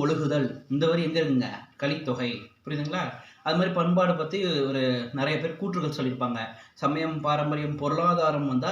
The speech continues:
விவேகானந்தர், இல்லையா? ரைட். பண்பாடு என்பது பண்படுதல். பண்படுதல் அப்படின்னா பாவாணர், இந்த கூட்டு சொல்றவர் பாவாணர். காலப்போக்கில் மனநல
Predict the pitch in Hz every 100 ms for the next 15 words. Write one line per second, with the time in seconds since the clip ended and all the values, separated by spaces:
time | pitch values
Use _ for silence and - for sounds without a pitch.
0 | - 123 135 123 110 104 107 - _ -
1 | 156 160 117 - - - - 113 - -
2 | _ 139 175 180 175 165 156 - 160 147
3 | 151 143 135 135 - - - _ - 156
4 | 175 165 156 156 151 143 147 190 185 127
5 | 120 110 98 - 135 135 135 135 139 143
6 | 202 120 110 104 101 - - - - 151
7 | 180 175 175 170 151 151 156